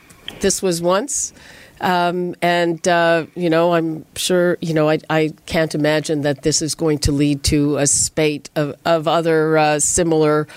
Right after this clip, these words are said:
hoaxes because, uh, it took all of two days and a weekend at that to solve it, right?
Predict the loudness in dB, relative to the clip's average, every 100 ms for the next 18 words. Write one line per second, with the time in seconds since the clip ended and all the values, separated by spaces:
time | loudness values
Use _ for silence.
0 | -18 -18 -4 -2 -2 -2 -2 -2 -2 -2
1 | 0 -2 0 2 2 2 0 0 -2 0
2 | 0 2 0 -2 0 2 2 2 0 -2
3 | 0 0 0 0 0 0 0 0 -2 -4
4 | -2 0 0 -2 -8 -2 0 0